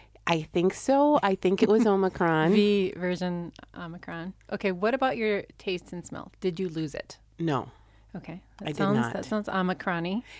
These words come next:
Speaker 1: It just felt like a cold. It really wasn't that bad. England is,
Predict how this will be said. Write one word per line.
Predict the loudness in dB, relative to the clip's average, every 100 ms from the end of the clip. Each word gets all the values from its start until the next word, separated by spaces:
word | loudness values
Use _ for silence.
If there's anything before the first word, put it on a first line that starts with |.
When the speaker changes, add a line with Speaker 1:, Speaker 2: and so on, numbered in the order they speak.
| -4
Speaker 1:
It | -2 0
just | 0 2
felt | 4 4
like | 2 -2
a |
cold. | -6 0 2 4 2 0 0
It | 0 2
really | 4 6 4
wasn't | 4 2 2
that | 2 0
bad. | 0 0 2 2 0 -6 -20 -20 -20 -10 -2
England | 0 4 4 4
is, | 2